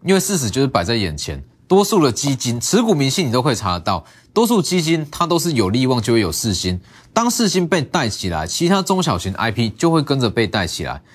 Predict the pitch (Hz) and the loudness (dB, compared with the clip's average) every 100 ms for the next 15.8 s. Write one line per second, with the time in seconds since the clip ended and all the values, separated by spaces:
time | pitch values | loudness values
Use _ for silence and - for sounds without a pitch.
0 | - - 285 285 285 233 214 208 170 127 | -20 -2 2 2 2 2 0 -2 -2 0
1 | 113 123 123 - 156 156 170 196 143 175 | 0 0 -2 -2 -4 0 2 2 0 2
2 | 180 175 143 - 143 147 143 80 113 101 | 4 4 0 -2 -4 -2 -4 -2 -2 -2
3 | - _ _ _ - 135 120 170 180 117 | -6 _ _ _ -2 0 4 4 4 0
4 | 90 139 104 - - 170 175 165 151 139 | -6 -2 -2 -4 -2 0 0 2 0 2
5 | 127 87 - 104 101 117 110 87 82 87 | 0 -2 -4 -4 -4 -2 -2 0 -2 -2
6 | 98 - _ - - - - - - 269 | -4 -4 _ -20 -20 -20 -20 -8 0 2
7 | 220 160 180 185 90 - _ _ _ _ | 4 2 2 0 -2 -12 _ _ _ _
8 | _ _ - - - - - - 156 156 | _ _ -20 -20 -20 -20 -6 0 2 4
9 | 139 104 95 - - - - 262 170 139 | 2 0 -6 -10 -20 -8 0 2 2 0
10 | 165 170 117 107 139 156 160 147 151 147 | 0 -2 -2 -4 -4 -2 -2 0 2 2
11 | 151 90 - 123 123 117 78 _ _ _ | 0 -2 -4 -2 0 0 -2 _ _ _
12 | _ - _ _ - 139 160 120 104 95 | _ -20 _ _ 0 2 2 0 0 0
13 | 147 127 120 117 120 85 - 123 135 - | -2 0 0 2 2 0 -4 -4 -2 -2
14 | 123 92 - 95 92 95 104 104 113 82 | -2 -2 -4 -2 -2 -2 -2 0 -2 -2
15 | 71 107 104 82 92 90 82 78 | -2 -4 -2 -2 0 0 0 -4